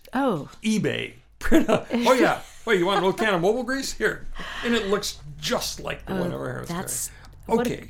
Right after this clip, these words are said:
Speaker 1: that, what a great idea.
Speaker 2: Yeah, so Jeff Glickman next has to explain to his wife why he just paid thirty-two dollars for an ancient can of grease.
Speaker 1: <laughs>
Speaker 2: Filthy thing.
Speaker 1: Yeah, I
Speaker 2: But
Speaker 1: bet.
Speaker 2: he had it, and that gave him the dimensions,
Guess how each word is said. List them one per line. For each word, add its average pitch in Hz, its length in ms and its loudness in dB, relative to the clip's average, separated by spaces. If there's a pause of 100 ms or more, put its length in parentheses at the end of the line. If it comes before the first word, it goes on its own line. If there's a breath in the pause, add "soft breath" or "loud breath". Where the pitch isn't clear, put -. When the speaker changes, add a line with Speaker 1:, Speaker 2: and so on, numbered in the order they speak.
(140)
Speaker 1:
that, 233 180 -4
what 208 360 2
a 247 60 -2
great 233 220 -2
idea. 233 540 -4
Speaker 2:
Yeah, 170 240 0
so 165 220 0
Jeff 214 320 -2
Glickman 175 420 -2 (480 loud breath)
next 214 340 0
has 185 220 -2
to 151 120 -4
explain 190 420 -2
to 156 120 0
his 135 140 -6
wife 170 340 2
why 147 160 -2
he 160 120 -2
just 156 200 -8
paid 139 240 -6
thirty-two 180 520 -2
dollars 147 500 4
for 135 180 -6
an 135 120 -6 (120)
ancient 185 460 -4
can 151 300 -4
of - 100 -8
grease. 139 580 -2
Speaker 1:
<laughs> - 1200 -8
Speaker 2:
Filthy 247 420 0
thing. 113 200 -8 (480 loud breath)
Speaker 1:
Yeah, 220 260 -8
I 190 60 -4
Speaker 2:
But - 100 0
Speaker 1:
bet. 196 180 -2
Speaker 2:
he 151 100 -6
had 165 260 -2
it, 202 160 -4 (320 loud breath)
and 143 160 -4
that 160 320 -6
gave 165 240 0
him 151 160 -2
the 135 80 -4
dimensions, 139 840 -6